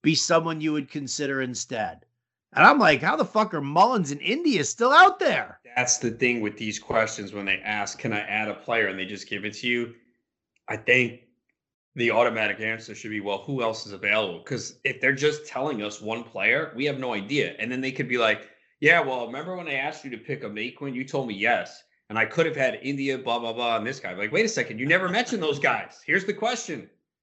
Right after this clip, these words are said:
Speaker 2: So, yeah, I mean, sometimes you just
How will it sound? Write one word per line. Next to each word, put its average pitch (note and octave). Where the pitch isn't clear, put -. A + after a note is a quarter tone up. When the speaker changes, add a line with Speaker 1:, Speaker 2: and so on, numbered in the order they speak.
Speaker 2:
So, A#2
yeah, B2+
I A#2
mean, A#2
sometimes D3+
you B2
just C#3